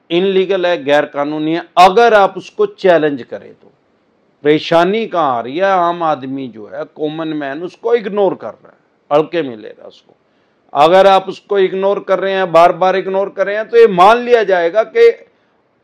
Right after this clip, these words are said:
for example आप दिल्ली रहते हैं, आपकी चेन्नई करेंगे, कम से कम दो हज़ार किलोमीटर, तीन हज़ार भी कर देते हैं। अब आप उसका objection ही नहीं कर रहे हो, तो ये मान लिया जाएगा आपको कोई इतराज ही नहीं है, तो वहाँ arbitration की प्रक्रिया को पूरी कर देंगे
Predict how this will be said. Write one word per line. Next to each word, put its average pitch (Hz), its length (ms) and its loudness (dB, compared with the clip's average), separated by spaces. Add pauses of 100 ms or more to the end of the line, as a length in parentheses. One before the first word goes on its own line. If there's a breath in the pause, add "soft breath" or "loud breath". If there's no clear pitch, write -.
(320)
for 226 140 8
example 220 560 0
आप 220 140 2
दिल्ली 208 360 -2
रहते 196 320 0
हैं, 180 60 0
आपकी 190 320 -4
चेन्नई 180 440 -2
करेंगे, 110 500 -10
कम 180 200 0
से 196 200 -6
कम 202 220 -4
दो 196 180 2
हज़ार 196 240 2
किलोमीटर, 185 500 -8
तीन 175 340 -8
हज़ार 139 280 -4
भी 107 120 -18
कर 98 120 -18
देते 98 360 -20
हैं। 98 100 -20 (840)
अब 185 200 6
आप 220 260 4
उसका 208 320 -4
objection 170 600 -2
ही 185 60 -4
नहीं 190 140 -6
कर 190 160 -2
रहे 180 160 -8
हो, 175 240 -12 (140)
तो 165 60 0
ये 196 160 4
मान 180 280 0
लिया 202 240 0
जाएगा 196 360 0
आपको 190 280 -2
कोई 196 200 -4
इतराज 185 400 0
ही 196 80 -8
नहीं 208 180 -12
है, 185 180 -14 (360)
तो 151 80 -4
वहाँ 139 400 -4
arbitration 127 600 -8
की 120 120 -20
प्रक्रिया 113 520 -20
को 120 140 -16
पूरी 185 320 -6
कर 180 180 0
देंगे 170 320 -8